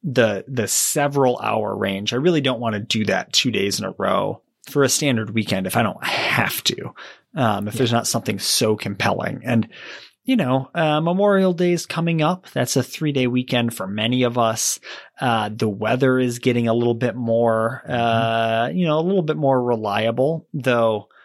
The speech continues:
Speaker 1: some snow in the recent past here in Portland belies that a bit. But Jamie, there are lots of possibility springtime, summertime, rife with good options that, uh, require a little bit more driving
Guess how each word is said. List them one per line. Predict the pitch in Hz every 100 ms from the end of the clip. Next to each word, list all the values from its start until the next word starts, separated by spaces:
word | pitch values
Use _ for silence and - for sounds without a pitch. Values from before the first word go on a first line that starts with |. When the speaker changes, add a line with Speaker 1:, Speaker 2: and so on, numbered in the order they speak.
| _ _
Speaker 1:
some | - - 110 101 98 _
snow | - - - 110 110 110
in | 107 104
the | 98 98 107 _ _ _ _ _
recent | 123 120 113 117 -
past | - 104 104 - -
here | 123 113
in | 101
Portland | - - 113 113 104 101 -
belies | 135 113 101 101 110 101 113
that | 104 -
a |
bit. | 107 - 113 143 - - -
But | 135 135 165
Jamie, | 170 180 175 170
there | 160 147
are | 139
lots | 127 131 135 156 -
of | 131
possibility | 120 107 107 107 101 101 98 - _ _ _ - -
springtime, | - - 131 127 113 107 95
summertime, | - 117 104 101 101 98 98 - - -
rife | - 113 107 147 -
with | 143 -
good | 127
options | 107 98 - 107 104 -
that, | 120 -
uh, | - 139 127 135 147
require | 160 - 302
a | 285
little | 233 240
bit | 196
more | 165 165
driving | 151 135 117 113 95 104